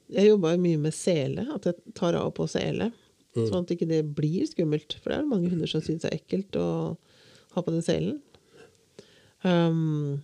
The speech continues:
Speaker 1: by, være i byen. Gå i byen, venne seg til alt mulig der. Ehm, tja, ja, det, vet du hva, det er så mye. Være rolig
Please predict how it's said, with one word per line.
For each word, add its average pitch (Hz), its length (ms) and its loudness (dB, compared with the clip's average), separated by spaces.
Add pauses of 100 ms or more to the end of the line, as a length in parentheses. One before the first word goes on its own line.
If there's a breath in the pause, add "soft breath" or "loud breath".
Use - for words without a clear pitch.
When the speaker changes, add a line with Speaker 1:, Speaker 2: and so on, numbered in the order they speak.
(140)
Speaker 1:
by, 180 180 2 (200)
være 175 240 2
i 170 40 -2
byen. 180 360 4 (1120 soft breath)
Gå 151 220 2
i - 20 2
byen, 196 320 4 (160)
venne 170 240 -2
seg 143 200 -6
til 156 120 -2
alt 147 160 -6
mulig 143 160 -2
der. 180 240 0 (1040 soft breath)
Ehm, 139 840 -6 (580 soft breath)
tja, - 200 -12 (640 loud breath)
ja, - 800 -18
det, - 140 -8
vet 165 140 -2
du 170 60 -2
hva, 175 60 0
det 160 80 0
er 160 60 -4
så 185 100 -4
mye. 170 360 -4 (960 loud breath)
Være 185 180 4
rolig 170 320 4